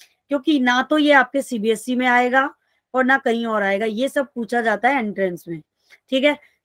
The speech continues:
फिलहाल के लिए आप ये ध्यान रख सकते हैं कि सबसे ज्यादा electronegativity एसपी में होती है क्योंकि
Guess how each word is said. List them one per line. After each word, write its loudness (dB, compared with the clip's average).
फिलहाल 6
के -2
लिए 2
आप 4
ये 0
ध्यान 2
रख -4
सकते -6
हैं -6
कि -4
सबसे -2
ज्यादा 2
electronegativity -4
एसपी 2
में 0
होती -2
है 2
क्योंकि 0